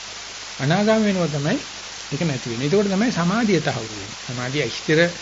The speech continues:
මේ, මේ ලෝකෝත්තර සමාධිය අංග සම්පූර්ණ වෙන්නේ තණ්හාම-, මේ තණ්හාවයි පටිඝය දෙක නැති වුණාට පස්සේ. ඊට පස්සේ නමුත් රූප රාග, අරූප රාග දෙක තියෙනවා. රූප රාග, අරූප රාග කියලා කියන්නේ ත-, තණ්හාවයි,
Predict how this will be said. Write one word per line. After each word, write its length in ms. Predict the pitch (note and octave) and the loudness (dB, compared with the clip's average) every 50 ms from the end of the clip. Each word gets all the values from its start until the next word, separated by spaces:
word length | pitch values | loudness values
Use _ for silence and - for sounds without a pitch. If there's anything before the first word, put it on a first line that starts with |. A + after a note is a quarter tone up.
| - - - - - - | -12 -12 -12 -12 -8 -4
මේ, 400 | C3+ A#2 A#2 A2+ A#2+ A2+ A#2 A#2 | -4 -4 -4 -4 -6 -6 -6 -6
මේ 200 | A2 A2+ A#2 D3 D3 C3 | -6 -8 -8 -8 -8 -6
ලෝකෝත්තර 440 | C#3 C3 B2+ B2+ - D3+ C#3+ - D3+ | -4 -4 -2 -2 -2 -2 0 0 0
සමාධිය 420 | C#3+ D3 D3+ D3+ D3+ D#3 D3+ D3+ C3 | 2 2 2 2 2 2 2 0 0
අංග 140 | A#2 C3 C#3+ | 0 -2 -2
සම්පූර්ණ 520 | C#3+ D#3 D#3 E3 E3 E3+ E3 D#3 D#3+ D#3 | 0 0 0 0 2 0 0 0 2 2
වෙන්නේ 260 | D3 D3+ E3 F#3 G3+ | 2 2 2 2 0
තණ්හාම-, 540 | E3+ D#3+ D3+ D3+ D#3 D#3+ E3 D#3+ D#3+ D#3 - | 0 0 0 2 2 2 2 0 0 -2 -2
මේ 200 | B2+ B2+ A#2+ A2+ A2+ A2 - - | -2 -4 -4 -4 -6 -8 -10 -10
තණ්හාවයි 500 | - - C3 C3 C3+ C#3 C#3+ D3 D#3 D#3+ | -8 -6 -4 -2 -2 0 2 2 2 2
පටිඝය 400 | D3+ - D3 D3 D3+ D3 D3+ D3+ | 2 0 -2 0 2 4 4 4
දෙක 160 | D3+ D#3+ E3+ | 4 2 2
නැති 240 | G#3+ G3 F#3 F3 F3+ | 2 0 2 0 0
වුණාට 240 | D3+ B2+ A2+ A2 A2 | 0 0 -2 -6 -10
පස්සේ. 320 | - - - - - - - - - - - - - - | -10 -12 -12 -12 -12 -12 -12 -12 -12 -12 -12 -12 -10 -2
ඊට 180 | - F#3 G#3+ A#3 | 2 4 4 6
පස්සේ 260 | B3+ C4 A#3+ - B3 | 6 4 4 4 6
නමුත් 360 | A3+ A3 G#3 B3+ - - - | 6 6 6 4 2 0 -2
රූප 260 | D#3+ D#3+ F3 G3+ G#3 - | 2 4 4 6 6 6
රාග, 240 | A#3+ B3+ C4 C4 C4 | 4 4 4 6 6
අරූප 240 | B3+ A3+ A#3+ A3+ A3 | 6 6 6 6 6
රාග 220 | G3 F3 D3+ C3+ | 4 4 4 2
දෙක 200 | B2+ A#2 A#2 A2 | 0 -2 -4 -6
තියෙනවා. 360 | A2 - G#2+ G#2 G#2 A2+ A#2+ - - - - - - - - - - | -6 -8 -10 -10 -10 -12 -12 -12 -14 -14 -14 -14 -14 -14 -14 -10 -2
රූප 180 | - D3 D3 F3+ | 0 2 4 4
රාග, 220 | F#3 G3 G3+ G3+ | 6 6 6 4
අරූප 240 | F#3 D#3+ D#3 E3 E3+ | 4 4 4 4 4
රාග 200 | F#3+ G3+ G#3+ G#3 | 6 6 6 6
කියලා 200 | F3 G3+ F#3+ F3+ | 4 2 2 2
කියන්නේ 200 | E3 F#3 A3+ A3+ | 2 2 2 2
ත-, 260 | G3+ F#3 E3 D#3 D3 D3 | 2 0 0 -2 -2 -2
තණ්හාවයි, 800 | - D3+ D3+ D#3 E3 D#3+ E3+ F#3+ F#3+ F#3+ F#3+ F#3+ F#3 E3+ C#3+ | -2 0 0 0 2 0 0 0 0 0 2 2 2 2 0